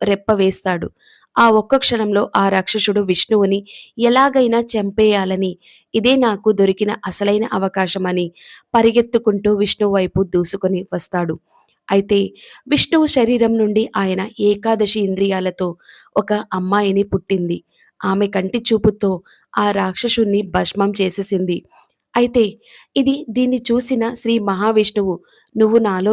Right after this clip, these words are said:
నుండి వచ్చావు కాబట్టి ఈరోజు ఏకాదశి అని పిలుస్తారు." అయితే శ్రీ మహావిష్ణువు ఆమెకి ఒక వరం ఇస్తాడు. ఆ వరం ఏంటో తెలుసా? "ఈరోజు ఎవరైనా ఉపవాసం ఉంటారో, అంటే అన్నం తినకుండగా తమ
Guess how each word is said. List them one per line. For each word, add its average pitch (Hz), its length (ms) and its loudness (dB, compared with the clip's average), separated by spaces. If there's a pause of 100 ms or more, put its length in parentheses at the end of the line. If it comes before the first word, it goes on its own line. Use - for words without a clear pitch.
నుండి 208 260 2
వచ్చావు 190 480 -2
కాబట్టి 180 420 -4 (480)
ఈరోజు 247 440 4 (160)
ఏకాదశి 208 640 0 (120)
అని 208 200 0
పిలుస్తారు." 190 500 -2 (480)
అయితే 226 280 2 (440)
శ్రీ 247 140 0 (140)
మహావిష్ణువు 233 640 0 (220)
ఆమెకి 196 280 -2 (100)
ఒక 202 120 -2 (140)
వరం 190 220 -2 (120)
ఇస్తాడు. 180 360 -4 (560)
ఆ 220 160 4
వరం 220 220 2 (140)
ఏంటో 202 220 0 (120)
తెలుసా? 185 320 -4 (540)
"ఈరోజు 254 420 4 (220)
ఎవరైనా 226 380 4 (140)
ఉపవాసం 220 480 0 (100)
ఉంటారో, 190 400 -2 (460)
అంటే 196 220 0 (240)
అన్నం 202 220 0 (100)
తినకుండగా 196 560 0 (380)
తమ 240 100 0